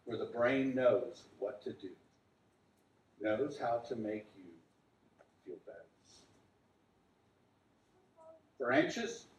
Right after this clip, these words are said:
maybe you reach for that wine. You're overwhelmed. Shut it all down and play video games. I know nobody does that.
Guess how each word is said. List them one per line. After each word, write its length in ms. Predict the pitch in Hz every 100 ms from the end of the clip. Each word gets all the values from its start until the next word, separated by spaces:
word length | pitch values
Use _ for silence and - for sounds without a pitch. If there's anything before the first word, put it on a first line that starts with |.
| - - -
maybe 220 | 147 151
you 160 | 180
reach 180 | 196 196
for 120 | -
that 240 | 220 220 214
wine. 300 | 247 - - - - - _ _ _ _ _ _ _ _ -
You're 180 | 175 202
overwhelmed. 680 | 208 208 214 - 208 - - - - - - _ _ _ _ _ _ _ _
Shut 240 | - 170 185
it 60 |
all 160 | 202 208
down 280 | 220 214 202
and 80 |
play 200 | 180 220
video 340 | 247 247 170 139
games. 460 | 135 120 - - - - - _ _ _ _ _ _ _ _ _ -
I 80 | -
know 140 | 294
nobody 340 | - 156 160 165
does 240 | 165 -
that. 360 | - - -